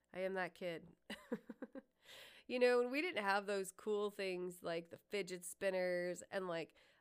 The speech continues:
a bouncy thing you can sit on in your chair at school to keep you moving and, you know, kinda to appease your issues that you got going on instead of figuring out how to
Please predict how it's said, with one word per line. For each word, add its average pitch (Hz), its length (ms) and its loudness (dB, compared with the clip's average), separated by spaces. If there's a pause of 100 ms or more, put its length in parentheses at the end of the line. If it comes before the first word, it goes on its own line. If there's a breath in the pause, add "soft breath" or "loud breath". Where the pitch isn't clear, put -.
(120)
a 175 80 -4 (200)
bouncy 175 480 -2
thing 185 340 -4
you 180 120 -4
can 175 140 -8
sit 175 340 0
on 175 180 0
in 175 140 -2
your 180 140 -2
chair 170 440 -4
at 170 140 -6
school 175 540 -4
to 180 100 -6
keep 175 340 -10
you 180 280 -4 (400 soft breath)
moving 180 840 2
and, 156 320 -2
you 175 140 -6
know, 160 320 -4
kinda 175 240 -4
to - 180 -6
appease 180 800 -8
your 165 160 -6
issues 190 480 -6
that 170 180 -12
you 170 60 -8
got 170 240 -4
going 165 260 -4
on 160 180 -4
instead 170 340 -4
of 170 80 -14
figuring 170 340 -4
out 170 100 -2
how 175 80 -4
to 175 80 -4